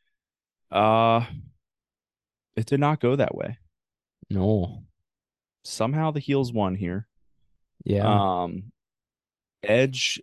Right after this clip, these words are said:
Speaker 1: Edge is the first one to get eliminated, even after he hit a bunch of spears on everybody. Matt Hardy gets eliminated, and, like, pretty, pretty early on, it's four on two. The heels are up.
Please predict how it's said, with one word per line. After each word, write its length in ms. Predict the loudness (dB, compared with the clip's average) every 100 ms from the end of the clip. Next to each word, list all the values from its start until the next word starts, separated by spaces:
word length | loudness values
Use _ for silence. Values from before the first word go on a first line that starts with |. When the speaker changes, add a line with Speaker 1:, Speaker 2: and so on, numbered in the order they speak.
| 0
Speaker 1:
Edge 240 | 2 2
is 100 | 0
the 100 | -2
first 300 | 0 0 0
one 140 | 0 -2
to 80 |
get 120 | 0 -2
eliminated, 760 | -2 -2 -2 0 0 -2 -4
even 280 | -4 -2 0
after 320 | 0 -2 -2 -4
he 160 | -4
hit 100 | -2
a 40 | -2
bunch 240 | -2 -4
of 80 | -6
spears 420 | -6 -4 -2 -2
on 100 | -2
everybody. 580 | -4 -4 -2 -2 -2 -6 _ _ _ _
Matt 220 | -2 -2 0
Hardy 320 | 4 4 4
gets 200 | 0 -2
eliminated, 540 | -4 -2 0 0 0
and, 220 | 0 -2 -2
like, 200 | -2 -2
pretty, 480 | -2 0 2 0 -4 -8
pretty 240 | -4 0
early 260 | 2 4 4
on, 200 | 4 2
it's 220 | 0 -6
four 320 | -6 0 2
on 160 | 2 0
two. 420 | -2 0 0 0 -4 _ _ _ _ _ -10
The 80 | -2
heels 280 | 2 2 2
are 140 | 2
up. 240 | 2 0